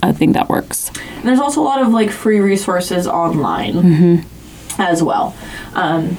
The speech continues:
Speaker 2: and sitting with your emotions doesn't have to be long. You don't have to do it for a long time. Sometimes it's just a quick check-in.
Speaker 1: Mm-hmm.
Speaker 2: And that's what I will do with a lot of my students is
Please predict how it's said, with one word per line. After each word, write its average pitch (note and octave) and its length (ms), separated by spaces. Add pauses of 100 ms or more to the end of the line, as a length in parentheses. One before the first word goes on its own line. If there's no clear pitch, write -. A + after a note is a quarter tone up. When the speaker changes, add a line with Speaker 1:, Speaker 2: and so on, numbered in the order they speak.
(300)
Speaker 2:
and B3 220
sitting C#4+ 220
with D#4+ 120
your C4+ 120
emotions G#3 360
doesn't G3 200
have G#3 220
to A3 80
be G#3+ 140
long. F3 340
You F#3 100
don't F#3+ 200
have G#3 160
to A3+ 60
do F#3+ 160
it - 60
for G3 200
a F#3+ 60
long F3 300
time. D#3 320
Sometimes G#3 380
it's A3 100
just G3+ 180
a G#3 60
quick - 260
check-in. - 520
Speaker 1:
Mm-hmm. F3+ 320
Speaker 2:
And F3+ 220
that's G3 160
what G#3+ 100
I G3+ 40
will G3 120
do F3+ 140
with F3+ 100
a F#3+ 40
lot D#3 160
of D#3+ 80
my D#3+ 120
students F#3+ 480
is D#3+ 480